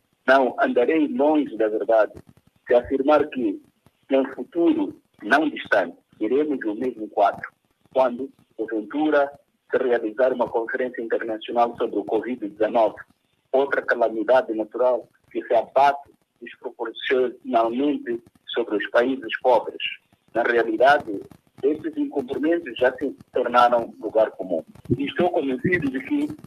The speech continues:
devemos trabalhar mais, sermos mais criativos e inovadores para afastar, na opinião pública dos nossos países, a percepção cada vez mais enraizada de que a C P L P é pouco mais do que um fórum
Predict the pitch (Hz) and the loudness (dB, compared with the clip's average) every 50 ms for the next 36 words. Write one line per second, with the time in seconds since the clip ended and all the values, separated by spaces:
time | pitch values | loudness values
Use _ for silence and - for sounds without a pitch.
0 | - - - - - 156 160 175 160 156 - - 131 123 117 113 107 110 131 139 | -8 -6 -6 -4 -4 -2 -2 -2 -2 -4 -4 -4 -2 -2 0 -2 0 2 2 2
1 | 135 123 - _ - 131 135 131 120 113 - _ - - - - - - 202 196 | 2 0 -4 _ -2 0 0 0 0 -2 -6 _ -6 -6 -6 -6 -4 -4 -4 -4
2 | - 160 - _ _ - - - 147 151 156 139 120 - 143 120 151 160 165 - | -4 -6 -8 _ _ -10 -4 -2 -2 0 0 -2 -4 -4 -2 0 0 0 0 -2
3 | - - - 127 120 - - - - 311 311 302 - 277 285 285 - - - - | -6 -10 -6 -4 -4 -4 -4 -4 -6 -8 -8 -8 -8 -10 -10 -10 -10 -12 -14 -16
4 | - _ - - 151 147 147 143 131 - 123 113 - - 135 147 147 - - - | -18 _ -4 -2 -2 0 0 -2 -2 -2 -2 -2 -2 -2 -2 -2 -2 -4 -6 -8
5 | - - - 127 - - - - 143 127 - - - 151 151 143 135 120 - - | -4 0 2 2 2 0 -2 -4 -4 -4 -4 -2 0 0 0 2 0 -2 -4 -6
6 | 127 131 127 120 - 131 123 135 139 135 131 - - - - - - - 123 123 | -6 -6 -6 -8 -12 -14 -12 -10 -10 -10 -10 -12 -12 -12 -12 -10 -6 -6 -6 -6
7 | - - _ _ - - 107 104 - 127 131 131 - - - - - 107 - 240 | -6 -10 _ _ -12 -10 -10 -8 -6 -6 -6 -6 -8 -12 -14 -10 -6 -6 -4 -2
8 | 302 330 302 - - - - - _ _ _ _ _ - 120 - - 120 - - | -4 -4 -4 -6 -10 -14 -16 -18 _ _ _ _ _ -6 -4 -4 -6 -10 -8 -6
9 | 123 117 117 - 139 143 143 139 139 131 - - _ - - - 113 107 - 147 | -6 -8 -4 0 0 2 2 2 -2 -4 -10 -16 _ -14 -10 -8 -6 -6 -4 -4
10 | 147 139 - 113 113 135 139 147 147 139 120 123 120 113 127 123 120 113 - 131 | -6 -6 -8 -6 -2 0 0 0 0 -2 -6 -8 -8 -6 -6 -6 -6 -4 -2 -2
11 | 139 135 - - - _ - 156 - - - - - - 123 120 - - - 131 | -2 -2 -2 -6 -10 _ -10 -12 -10 -8 -10 -10 -6 -6 -6 -6 -6 -6 -6 -4
12 | 127 127 127 131 - _ _ _ - - - - - 131 - - 131 131 - - | -4 -4 -4 -6 -10 _ _ _ -20 -20 -10 -6 -6 -6 -4 -4 -6 -6 -6 -6
13 | - - 123 131 135 135 131 123 - - - - - 135 120 - - - - - | -8 -4 -2 0 0 0 -2 -4 -6 -10 -14 -12 -12 -12 -12 -2 4 4 4 4
14 | - _ - 131 131 135 - 131 127 120 120 | 4 _ -2 2 4 4 4 2 0 -4 -8